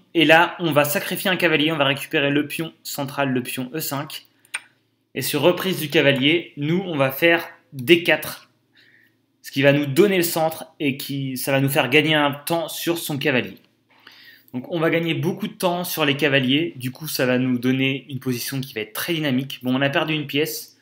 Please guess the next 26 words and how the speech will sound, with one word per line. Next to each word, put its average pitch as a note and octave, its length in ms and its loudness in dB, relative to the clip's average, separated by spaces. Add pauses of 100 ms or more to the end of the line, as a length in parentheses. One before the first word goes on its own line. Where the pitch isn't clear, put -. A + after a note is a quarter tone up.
(320)
on A#2+ 80 0
a B2 40 4
récupéré C#3 420 2
le C3 40 0
centre. - 480 -8 (720)
Vous - 80 -6
allez C3 140 2
voir, C#3+ 320 2
ça C#3 140 -2
donne C3+ 180 -2
des C3 100 2
parties, D3 600 -6 (240)
si - 160 -8
on C3 80 -2
n'est B2+ 100 -2
pas C#3+ 160 0
préparé, C3+ 540 -2
des A#2 180 -2
parties A#2+ 300 -12
qui - 80 -14
sont A#2 160 -10
très B2 180 -12
dynamiques. A2+ 480 -10 (400)
Donc, D3+ 300 -4
première G#3+ 400 2
partie. - 420 0